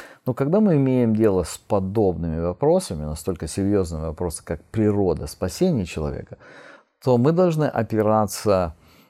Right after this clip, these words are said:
не на один какой-то текст, тем более, когда речь идёт об образном выражении чего-то, а на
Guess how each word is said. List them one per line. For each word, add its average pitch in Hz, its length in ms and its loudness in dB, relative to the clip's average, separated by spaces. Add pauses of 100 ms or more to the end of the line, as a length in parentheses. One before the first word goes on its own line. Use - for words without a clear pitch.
(120)
не 113 400 2
на 113 240 2
один 110 560 2
какой-то 90 580 0
текст, - 680 -4 (200)
тем 104 360 0
более, 113 440 6
когда 95 600 2
речь 101 340 -2
идёт 98 360 2
об 98 240 -2 (160)
образном 92 880 0
выражении 92 920 0
чего-то, 67 600 -10 (680)
а 120 220 4
на 123 540 4